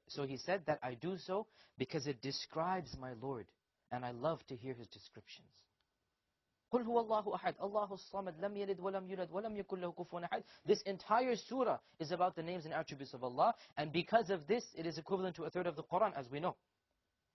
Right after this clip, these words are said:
As we know, the Prophet sallallahu alaihi wasallam said that this surah, Surah Al-Ikhlas, is equivalent to one third of the Quran. Why? Because it describes Allah Azza wa Jal. It's only three or four ver-, four verses. But because its subject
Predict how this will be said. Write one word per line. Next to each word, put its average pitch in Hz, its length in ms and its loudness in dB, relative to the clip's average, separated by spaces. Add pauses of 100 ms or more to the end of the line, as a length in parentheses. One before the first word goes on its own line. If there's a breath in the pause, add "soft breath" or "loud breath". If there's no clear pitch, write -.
(100)
As 135 160 4
we 156 100 -2
know, 196 140 4
the 160 100 2
Prophet 180 340 4
sallallahu 165 380 4
alaihi 156 100 -4
wasallam 156 280 -4
said 202 180 4 (320 soft breath)
that 143 220 2
this 226 260 4
surah, 208 320 6 (240)
Surah 185 260 2
Al-Ikhlas, 175 600 6
is 147 140 -6
equivalent 185 480 2
to 185 100 0
one 190 280 2
third 208 200 6
of 170 140 -2
the 147 80 -8
Quran. 139 320 2 (200)
Why? 196 440 6 (300 soft breath)
Because 147 260 -2
it 147 120 -6
describes 151 600 -6
Allah 117 260 -10
Azza 95 140 -16
wa 98 160 -20
Jal. - 140 -20 (800)
It's - 200 -4
only 262 400 2
three 254 160 0
or 214 180 2
four 220 220 2
ver-, 175 140 -2 (160)
four 214 180 4
verses. 190 400 -2 (280 loud breath)
But 156 180 2
because 208 360 4
its - 140 -2 (100)
subject 180 600 2